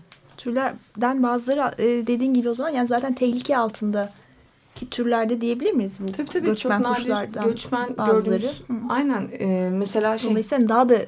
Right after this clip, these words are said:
Speaker 1: korumak için, e, çaba sarf etmemiz gereken türler aslında.
Speaker 2: Kesinlikle. Çok nadir, çok az sayıda gördüğümüz kuşlar var. Kızıl akbaba gibi. Çok şanslıysanız üç ayda bir tane falan görebilirsiniz. O da fark ederseniz halay çekersiniz olduğunuz yerde.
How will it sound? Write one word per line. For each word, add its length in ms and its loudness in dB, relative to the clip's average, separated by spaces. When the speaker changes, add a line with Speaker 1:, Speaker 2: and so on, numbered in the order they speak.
Speaker 1:
korumak 360 0
için, 380 -6
e, 400 -6
çaba 200 -2
sarf 260 -2
etmemiz 340 -2
gereken 360 -8
türler 340 -8
aslında. 420 -6
Speaker 2:
Kesinlikle. 680 -6
Çok 240 -8
nadir, 360 0
çok 200 -6
az 120 0
sayıda 260 2
gördüğümüz 400 2
kuşlar 340 -2
var. 220 -2
Kızıl 240 0
akbaba 340 -2
gibi. 280 -4
Çok 180 -6
şanslıysanız 800 -4
üç 180 -6
ayda 280 -2
bir 180 -8
tane 280 -2
falan 280 -4
görebilirsiniz. 880 -4
O 100 -4
da 40 0
fark 280 -2
ederseniz 500 -2
halay 220 -2
çekersiniz 580 0
olduğunuz 420 0
yerde. 300 0